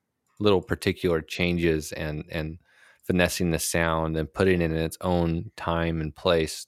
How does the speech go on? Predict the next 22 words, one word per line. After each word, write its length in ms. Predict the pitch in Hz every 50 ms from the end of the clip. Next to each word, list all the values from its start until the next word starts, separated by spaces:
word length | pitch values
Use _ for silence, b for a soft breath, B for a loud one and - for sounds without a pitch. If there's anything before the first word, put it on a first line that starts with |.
| _
to, 340 | - - 85 80 78 76 76 b b b b b b b b b -
to 100 | 95 87
give 260 | 76 90 87 85 85
it 100 | 85 78
its 180 | 80 - - -
own 200 | 87 85 82 78
feel, 540 | - - - 87 85 85 80 71 73 78 82 82
you 120 | 87 87
know, 160 | 80 76 76 78
to 160 | - - 82
really 340 | 82 85 85 82 80 78 78
tell 300 | - - - 87 78 76
a 40 |
story, 680 | - - - - - 87 87 87 85 80 78 78 78 - _ _ _ _ _ _ _ -
um, 360 | - 80 80 78 73 73 71 73 -
through 180 | - 90 85 82
timing 720 | - - - 80 82 85 85 85 82 80 80 78 78 - -
and, 480 | - - 82 78 73 73 73 73 73 - - -
um, 480 | 82 76 73 73 73 73 76 78 95 - _ _ _ _ _ _ _ _ _ _ _ _ _ _ _ _ -
and 120 | 90 85
through 160 | - 85 82
aesthetic, 580 | 78 - - - - 82 80 76 73 69 -